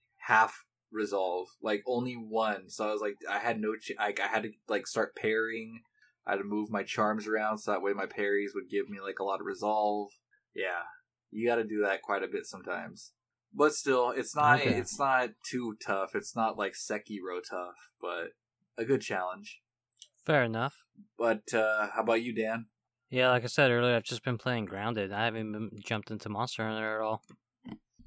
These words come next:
Speaker 1: Yeah.
Speaker 2: Uh, the game's, uh, I mean, I haven't been playing a lot of games. I kinda been watching some, uh, random movies on Hulu and stuff like that. Every once in a while, just kinda catching up on some shows and whatnot. But, um, when I've been playing, you know, some,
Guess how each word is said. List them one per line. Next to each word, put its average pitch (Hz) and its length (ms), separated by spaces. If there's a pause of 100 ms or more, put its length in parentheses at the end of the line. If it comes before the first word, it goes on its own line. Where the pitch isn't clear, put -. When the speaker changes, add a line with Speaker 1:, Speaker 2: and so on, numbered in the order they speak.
(160)
Speaker 1:
Yeah. 107 460 (200)
Speaker 2:
Uh, 104 60
the 110 80
game's, 120 340
uh, 117 180
I 113 80
mean, 143 140
I 151 60
haven't 175 180
been 165 140
playing 147 240
a 117 60
lot 117 200
of 123 80
games. 123 240
I 117 60
kinda 123 180
been 110 140
watching 113 340
some, 104 300
uh, 101 260 (480)
random 113 280
movies 107 340
on 104 200
Hulu 107 220
and 110 80
stuff 107 180
like 107 180
that. 104 280 (420)
Every 117 120
once 110 180
in 107 80
a - 20
while, 104 200
just - 100
kinda 101 320 (460)
catching 156 280
up 147 160
on 139 80
some 135 180
shows 131 360
and 120 100
whatnot. 117 400
But, 110 200
um, 107 280 (460)
when 117 140
I've 127 120
been 127 140
playing, 139 380
you 123 80
know, 120 100
some, 110 200